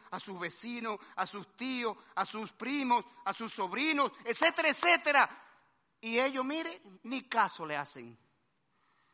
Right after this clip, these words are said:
No. Porque no hay profeta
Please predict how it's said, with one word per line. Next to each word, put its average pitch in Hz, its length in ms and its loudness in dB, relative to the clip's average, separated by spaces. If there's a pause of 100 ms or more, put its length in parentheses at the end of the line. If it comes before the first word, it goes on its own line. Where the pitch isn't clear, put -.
(1000)
No. 302 360 -4 (2500)
Porque 202 300 -4
no 190 100 -6
hay 226 100 -4
profeta 220 800 -8